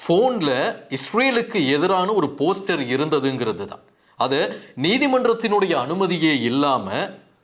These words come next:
நேரடியாக போலீசார் சி ஐ டிக்கு கொடுத்திருக்கிறாங்க.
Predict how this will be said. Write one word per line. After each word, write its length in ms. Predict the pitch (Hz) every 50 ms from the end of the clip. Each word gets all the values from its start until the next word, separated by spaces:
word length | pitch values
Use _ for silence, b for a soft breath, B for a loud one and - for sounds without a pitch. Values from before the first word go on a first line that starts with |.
| _ _ _
நேரடியாக 640 | - 104 139 160 180 180 170 151 147 151 147 147 190
போலீசார் 480 | 151 - 139 135 143 151 139 156 151 143
சி 240 | - - - 139 160
ஐ 100 | 156 139
டிக்கு 280 | 127 120 - - 110 - -
கொடுத்திருக்கிறாங்க. 640 | 107 110 - 110 101 101 92 - 90 85 82 85